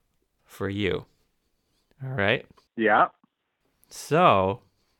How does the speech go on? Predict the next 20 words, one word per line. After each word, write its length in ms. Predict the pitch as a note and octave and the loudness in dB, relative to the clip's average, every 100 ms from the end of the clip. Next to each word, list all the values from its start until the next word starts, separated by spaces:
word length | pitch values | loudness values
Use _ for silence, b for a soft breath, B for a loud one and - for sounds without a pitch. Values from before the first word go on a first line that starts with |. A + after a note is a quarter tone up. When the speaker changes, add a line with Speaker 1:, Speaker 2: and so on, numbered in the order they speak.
| _ _ _ | _ _ _
Speaker 1:
submitted 500 | - D3+ D3 E3 C#3+ | -2 2 6 6 6
to 120 | C#3 | 4
the 100 | B2 | 4
faculty 580 | A#2+ C#3 B2+ A#2+ - A#2+ | 4 6 6 4 2 4
of 120 | A#2 | 4
the 80 | A#2 | 2
graduate 560 | A2 B2+ B2 G#2+ G2+ F2+ | 4 6 6 4 0 0
school 500 | - - A#2+ G#2 G#2 | -4 0 4 4 2
in 240 | B2+ A2 | 0 -2
partial 540 | G2 - C#3 G#2+ G#2 F2+ | 0 4 4 4 -2 -4
fulfillment 760 | - F2+ - A#2+ A2 A2 A#2 - D3 | -4 -8 -2 0 2 2 -2 -4 0
of 220 | B2+ G#2+ | 0 2
the 100 | F2+ | 0
requirements 720 | F2 F2 G#2+ F#2+ F2+ F2+ F2+ | -2 -2 2 2 2 -2 -6
for 160 | - G2+ | -6 -4
the 140 | F2+ | -4
degree 580 | G#2 F#2+ A#2 A#2 A2 A2+ | -4 -4 0 0 2 0
of 260 | A2+ F#2 | -2 -2
Master 720 | A2+ A#2 B2+ A#2+ G#2+ - F2+ E2 | -4 0 2 2 -2 -8 -8 -8
of 240 | F#2+ | -10